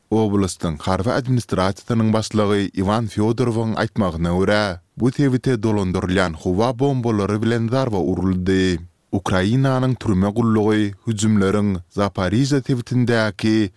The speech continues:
Bilenko owasynda ýerleşýän düzediş koloniýasyny hem nysana alandygyny habar berdi.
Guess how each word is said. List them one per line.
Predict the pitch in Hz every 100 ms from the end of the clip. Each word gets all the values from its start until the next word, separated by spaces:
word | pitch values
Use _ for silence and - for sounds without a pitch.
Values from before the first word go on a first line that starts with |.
| _
Bilenko | 95 95 101 143 139 135 107
owasynda | 127 104 95 90 90
ýerleşýän | 113 127 117 117 - 107 107 101 90 _ 101
düzediş | 104 101 92 131
koloniýasyny | - 120 113 131 135 120 117 110 127
hem | 113 107
nysana | 104 104 90 107 110
alandygyny | 110 107 110 107 110 110
habar | 110 135 127 104
berdi. | 92 95 87 92 92 92